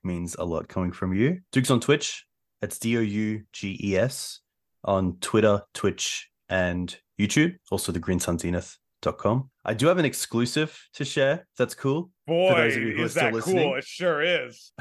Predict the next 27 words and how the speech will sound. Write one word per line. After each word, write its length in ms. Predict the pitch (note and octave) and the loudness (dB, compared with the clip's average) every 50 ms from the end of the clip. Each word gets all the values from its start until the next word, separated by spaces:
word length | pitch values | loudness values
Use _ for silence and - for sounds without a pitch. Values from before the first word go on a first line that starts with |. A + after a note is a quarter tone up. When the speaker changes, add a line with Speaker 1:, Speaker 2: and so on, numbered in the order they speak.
| - - - | -8 0 0
Speaker 1:
<laughs> 80 | E3+ C#3 - - D3+ - - _ _ _ | 0 0 2 -2 -6 -6 -6 _ _ _
So 260 | - - D3+ C#3+ C3+ - | -4 0 2 2 2 2
each, 480 | C3+ E3 F3 - - - - - - _ _ _ - - | -2 -4 -4 -4 -10 -12 -12 -14 -18 _ _ _ -4 -4
actually, 480 | D3 C#3 - D#3+ D#3 D3 C3+ - _ _ _ _ _ - | -4 -2 -2 -4 -4 -4 -4 -8 _ _ _ _ _ -2
the 120 | A#2+ C#3+ | 2 6
last 240 | D3 D#3 E3 C3+ - | 6 6 6 4 2
twelve 240 | - D#3 C3+ A2 G#2+ | 0 0 2 2 2
months, 400 | A2 A2+ B2+ C3+ - - - - _ _ _ _ _ _ - | 0 -2 -2 -4 -10 -14 -16 -20 _ _ _ _ _ _ 0
I've 100 | A#2 A#2 G2+ | 0 0 2
been 140 | A#2 A2 | 2 2
doing 400 | G#2 A2+ A2 G#2+ G#2 G2+ G2+ F#2+ _ _ _ _ _ _ - | 2 2 2 2 0 -2 -6 -8 _ _ _ _ _ _ -4
Legacy 400 | G2 A2+ A2 A2+ A2+ - - G#2+ | -2 0 0 0 0 0 0 0
Weekends, 720 | F2+ G2 G2 F#2+ - A2 A#2 B2 C#3 C#3 - - - - _ _ _ _ _ | 0 -2 -4 0 2 2 2 2 0 -2 -6 -10 -14 -16 _ _ _ _ _
kind 140 | - G#2+ F#2+ | -4 -4 -4
of 80 | F#2 | -4
quarterly, 580 | - - - G2+ G2+ G#2 G#2 A2+ B2+ C#3+ E3 - _ - | -6 -2 2 4 4 4 4 4 2 2 0 -4 _ -4
which 160 | A2+ A2+ - | -4 -2 -2
is 80 | G2+ F2+ | -4 -2
seven 280 | - - B2 A#2+ A#2+ A#2+ | 2 2 4 4 4 2
streams 560 | A2 - - A#2 A2 G#2+ G#2+ G#2 G2+ - - - - | 2 2 2 4 4 4 4 2 0 -2 -4 -6 -4
over 100 | F#2+ G2 | -4 -4
three 220 | - - - G#2 | -4 -2 -2 2
days 460 | F#2 F#2 F#2+ G2+ A#2 B2+ - - - _ _ - | 2 4 4 2 2 0 -4 -10 -14 _ _ -6
and 180 | - G2+ G2 F#2+ | -2 -2 0 0
usually 260 | F#2+ G2 F2+ G2 F#2+ E2+ | 0 -2 0 -2 0 0
have 180 | G2 F#2 F2 | 0 0 0
seven 520 | - - G#2+ F2+ F#2+ F#2 F#2 F#2 F2+ F#2 | 0 0 2 2 2 0 -2 -2 -4 -6